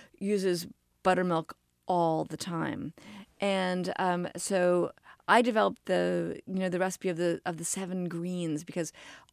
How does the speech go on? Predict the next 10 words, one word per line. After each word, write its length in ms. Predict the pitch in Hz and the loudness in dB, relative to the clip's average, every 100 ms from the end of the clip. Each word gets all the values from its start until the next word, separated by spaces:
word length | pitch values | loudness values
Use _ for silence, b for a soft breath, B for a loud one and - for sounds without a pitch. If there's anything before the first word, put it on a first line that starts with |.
| - | -6
often 360 | 254 277 254 | -4 0 2
what 160 | 185 180 | 2 0
people 320 | 202 - 175 | -4 -4 -4
say 400 | 170 185 117 98 - | -2 -4 -4 -6 -8
when 160 | 170 | -6
they 120 | 165 - | -4 -6
talk 260 | - 175 - | -8 -12 -8
to 100 | 175 | -8
you 80 | - | -6
about 500 | 165 156 147 - - | -8 -6 -6 -6 -8